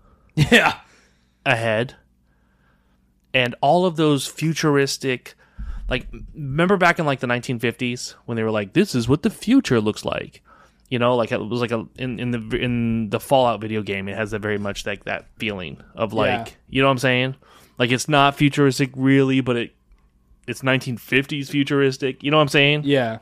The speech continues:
Speaker 2: Like Jetsons. And so it's gonna be that. It's gonna be us in the fifties <laughs> and the future, you know, all the technology way ahead. It's,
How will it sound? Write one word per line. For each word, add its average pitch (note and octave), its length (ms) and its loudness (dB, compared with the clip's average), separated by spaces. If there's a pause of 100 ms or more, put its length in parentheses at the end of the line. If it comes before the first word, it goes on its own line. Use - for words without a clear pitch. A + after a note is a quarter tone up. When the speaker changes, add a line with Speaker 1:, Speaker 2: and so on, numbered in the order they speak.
(140)
Speaker 2:
Like B2 240 -6
Jetsons. B2+ 680 0 (1040)
And B2+ 100 -4
so B2+ 120 4
it's A#2+ 100 -2
gonna F#3 160 2
be A#2 80 2
that. A#2 280 0
It's - 120 -12
gonna C#3+ 100 0
be C3+ 140 0
us D#3+ 280 4
in G#3+ 60 -2
the A#3+ 60 0 (120)
fifties D3+ 800 4 (800)
<laughs> - 420 -20
and C3+ 160 2
the C#3+ 60 4
future, D#3 640 2 (840)
you D3+ 120 -6
know, A#2 120 -6
all F3 220 -2
the G3+ 60 6
technology E3 580 2
way F3+ 840 2
ahead. C3+ 420 0 (1160)
It's, - 240 -8